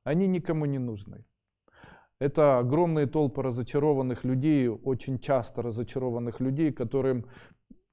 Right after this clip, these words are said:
никто не хочет помогать. А я как человек, который следует всё-таки духовному росту,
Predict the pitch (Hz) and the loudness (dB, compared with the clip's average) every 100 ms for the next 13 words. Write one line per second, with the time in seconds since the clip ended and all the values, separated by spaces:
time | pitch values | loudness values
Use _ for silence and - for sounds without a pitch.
0 | - 156 170 185 165 - 120 - 120 110 | -6 -4 2 4 4 0 -4 -6 -8 -6
1 | 101 90 - _ _ _ _ - - _ | -8 -10 -14 _ _ _ _ -20 -20 _
2 | - - - 123 180 180 143 - 143 147 | -20 -20 -6 0 2 2 -4 -2 0 2
3 | 160 151 131 143 139 120 - - - 165 | 0 -2 0 2 2 0 -6 -8 0 2
4 | 147 135 - 135 - 131 127 - 160 147 | 2 0 -2 -6 -4 -4 -4 -2 -2 -2
5 | 139 131 131 120 - 127 - | -2 0 0 0 -4 -6 -6